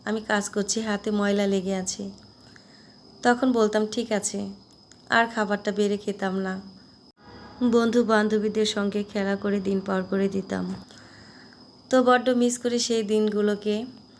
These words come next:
তো আজকে মা হয়েছি, সংসারের চাপ নিতে হচ্ছে, সংসার পরিচালনা করতে হচ্ছে। তো মাঝে মাঝে কি হয়, অধৈর্য হয়ে যায়, আর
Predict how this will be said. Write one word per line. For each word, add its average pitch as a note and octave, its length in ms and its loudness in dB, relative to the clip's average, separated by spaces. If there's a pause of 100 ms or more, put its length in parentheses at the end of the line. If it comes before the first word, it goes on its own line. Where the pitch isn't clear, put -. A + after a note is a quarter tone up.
(440)
তো A#3+ 80 0
আজকে G#3+ 340 2
মা G#3+ 240 2
হয়েছি, G#3 440 2 (200)
সংসারের G3+ 640 -2
চাপ G3+ 300 0
নিতে G3+ 240 -2
হচ্ছে, G3 380 -2 (260)
সংসার G3+ 520 -2
পরিচালনা G3+ 580 0
করতে F#3+ 360 -4
হচ্ছে। G3 340 -4 (720)
তো C4 140 0
মাঝে A#3 300 4
মাঝে A#3 280 0
কি A3 200 -4
হয়, A3+ 240 0
অধৈর্য G#3 400 -2
হয়ে G#3 320 2
যায়, G3 280 0 (140)
আর G#3 200 0